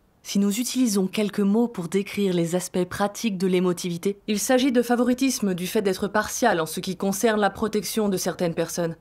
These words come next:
du fait de maintenir les relations de la chair et de ne pas être juste. Voilà ce qu'est l'émotivité. Ainsi, te défaire de ton émotivité ne veut pas simplement dire ne plus penser à quelqu'un.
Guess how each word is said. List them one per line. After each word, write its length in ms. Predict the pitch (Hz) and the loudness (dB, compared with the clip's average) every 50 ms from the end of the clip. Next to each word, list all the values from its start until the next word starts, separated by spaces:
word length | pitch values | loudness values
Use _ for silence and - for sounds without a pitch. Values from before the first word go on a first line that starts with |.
| - | -8
du 120 | 208 196 180 | -6 -4 -2
fait 180 | - 226 208 | 0 0 0
de 100 | 190 196 | 2 2
maintenir 420 | 190 190 190 190 190 214 214 202 196 | 2 2 2 2 2 2 2 2 2
les 80 | 185 | 2
relations 460 | 175 185 185 180 180 180 - 196 185 185 | 2 2 4 2 2 0 0 -2 -2 0
de 80 | 175 | 2
la 140 | 175 175 175 | 2 2 2
chair 260 | 170 - 208 196 190 | 0 2 0 0 0
et 60 | 190 | 0
de 100 | 175 180 | 0 -2
ne 80 | 180 185 | -2 -2
pas 180 | - 185 175 175 | 0 0 0 0
être 240 | 170 170 - 185 | -2 -2 -2 -4
juste. 300 | 175 156 180 185 170 - | -4 -4 -4 -6 -6 -2
Voilà 280 | 175 185 185 180 190 180 | 0 2 4 4 4 2
ce 140 | 180 - 202 | 2 -2 -6
qu'est 160 | 185 - 185 | -4 -4 -2
l'émotivité. 720 | 180 175 180 175 170 - 180 170 175 175 - 185 175 - _ _ _ _ _ _ _ _ _ _ _ _ _ _ _ _ _ _ _ _ _ _ _ _ _ _ _ _ _ _ - | -2 -2 -2 -2 -4 -6 -8 -8 -8 -8 -8 -10 -10 -10 _ _ _ _ _ _ _ _ _ _ _ _ _ _ _ _ _ _ _ _ _ _ _ _ _ _ _ _ _ _ -2
Ainsi, 360 | 220 220 214 - - 285 277 | -2 -2 0 0 0 0 0
te 120 | 285 226 | 0 0
défaire 380 | 202 190 208 208 - 233 226 214 | 0 0 0 0 0 0 0 2
de 100 | 208 208 | 0 0
ton 260 | 190 - 202 202 196 | 0 2 2 2 2
émotivité 640 | 202 208 208 202 202 - 214 190 202 196 - 233 226 | 2 2 2 0 0 -2 -4 -4 -4 0 2 2 2
ne 120 | 220 214 | 2 2
veut 140 | 202 190 196 | 0 0 0
pas 160 | 185 226 226 | 2 2 2
simplement 480 | 226 - 220 196 - 208 196 190 185 185 | 2 2 -2 -2 0 2 2 2 2 2
dire 220 | 170 180 190 190 | 2 2 2 2
ne 100 | 190 185 | 2 0
plus 160 | 175 - 196 175 | 0 -2 -4 -2
penser 320 | - 185 185 - - 185 | -2 -2 -2 -2 -2 -2
à 80 | 180 175 | -2 -2
quelqu'un. 440 | - 180 170 165 - 175 170 170 | -2 -2 -4 -4 -4 -6 -6 -8